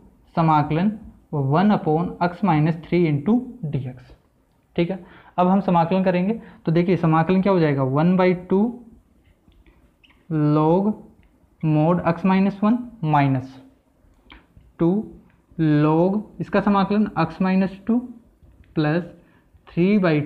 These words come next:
two log mod x minus three plus c।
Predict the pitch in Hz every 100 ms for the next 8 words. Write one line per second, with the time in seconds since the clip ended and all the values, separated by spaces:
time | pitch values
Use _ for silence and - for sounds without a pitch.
0 | - 151 156 - - _ _ _ _ _
1 | - 156 147 147 147 165 190 - - -
2 | - - 160 151 147 160 180 - 170 -
3 | 185 151 147 151 - - 160 175 170 151
4 | 165 165 - _ _ 147